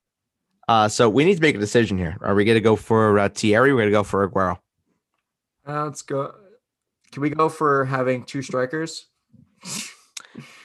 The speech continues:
Speaker 1: We cannot, unfortunately.
Speaker 2: Uh, Thierry Henry.
Speaker 1: Thank you. Okay, we'll go for Thierry. And now we debate the manager,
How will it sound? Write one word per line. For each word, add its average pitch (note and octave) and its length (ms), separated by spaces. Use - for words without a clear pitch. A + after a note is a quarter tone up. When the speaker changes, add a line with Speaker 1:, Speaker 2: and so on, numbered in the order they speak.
Speaker 1:
We F#2+ 180
cannot, G2 580
unfortunately. G#2 880
Speaker 2:
Uh, C#3 220
Thierry B2+ 420
Henry. A#2 480
Speaker 1:
Thank C#3 280
you. B2 880
Okay, A2 460
we'll G2 140
go G#2 200
for G2 300
Thierry. F#2+ 600
And G2 140
now B2 380
we A#2+ 120
debate A2+ 360
the B2 80
manager, A#2+ 500